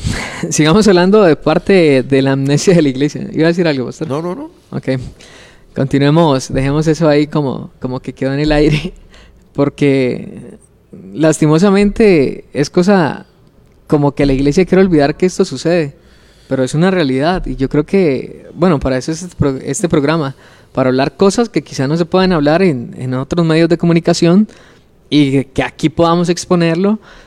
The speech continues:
Speaker 1: y decirlo de la mejor forma, y también de tomar consejos, porque yo,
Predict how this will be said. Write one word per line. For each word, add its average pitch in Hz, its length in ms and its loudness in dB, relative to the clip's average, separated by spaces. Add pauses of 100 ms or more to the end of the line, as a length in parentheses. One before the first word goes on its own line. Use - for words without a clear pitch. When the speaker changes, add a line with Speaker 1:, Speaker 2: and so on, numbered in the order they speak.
(180)
Speaker 1:
y 139 100 0
decirlo 139 440 0
de 180 80 4
la 135 100 -2
mejor 131 240 -6
forma, 156 500 -2 (400)
y 160 180 0
también 214 680 2 (180)
de 143 200 -2
tomar 127 320 -8
consejos, 165 380 0
porque 135 380 -6 (360)
yo, 196 720 2